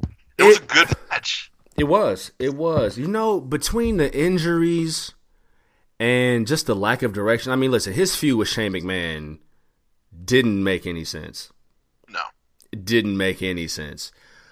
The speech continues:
Speaker 1: Not his
Speaker 2: Um, <clears throat> not his fault, of course. It, I suppose, I suppose I am some kind of surprise. <clears throat> Uh, excuse me. Some kind of surprise in the fact that he's such,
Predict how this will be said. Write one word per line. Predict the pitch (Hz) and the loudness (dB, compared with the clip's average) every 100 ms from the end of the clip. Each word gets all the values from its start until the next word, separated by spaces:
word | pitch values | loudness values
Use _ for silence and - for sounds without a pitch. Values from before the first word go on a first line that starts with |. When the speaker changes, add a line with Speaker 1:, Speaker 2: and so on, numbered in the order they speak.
| _ - | _ -8
Speaker 1:
Not | 92 92 98 | -2 2 2
his | 82 | 0
Speaker 2:
Um, | 80 80 _ _ - - - - 123 113 | -6 -10 _ _ -20 -14 -6 -4 -4 0
<clears throat> | |
not | 220 202 | 6 8
his | 170 - | 8 6
fault, | 120 139 | 6 6
of | 135 | 2
course. | - 113 117 - - - - - - _ _ _ _ _ _ _ _ | 0 2 2 -4 -20 -20 -20 -20 -20 _ _ _ _ _ _ _ _
It, | 165 180 - - - - _ _ _ _ _ _ _ _ _ _ _ _ _ _ _ - - - - - - | 0 0 0 -6 -8 -12 _ _ _ _ _ _ _ _ _ _ _ _ _ _ _ -20 -20 -20 -20 -8 0
I | 151 | 4
suppose, | 170 196 214 190 | 4 6 6 6
I | - - | 2 0
suppose | 135 - 170 160 | 2 4 6 8
I | 123 | 8
am | - 117 120 110 | 4 4 4 2
some | 98 - 113 | 0 0 0
kind | 107 110 104 | 0 0 -2
of | |
surprise. | - 92 110 110 113 - - | -4 -4 -2 -2 -4 -8 -10
<clears throat> | - - - 196 147 90 - | -2 0 4 4 2 -2 -6
Uh, | 98 90 | -2 0
excuse | 87 101 98 | 0 -2 -4
me. | 95 - - - | -6 -12 -20 -10
Some | - 185 185 | 2 2 6
kind | 165 | 6
of | 131 | 6
surprise | 104 - 117 110 104 | 2 4 6 8 6
in | 101 | 4
the | 95 | 2
fact | 113 98 | 4 4
that | 87 | 4
he's | 95 95 | -2 -2
such, | - 92 95 - - | 0 4 4 2 -2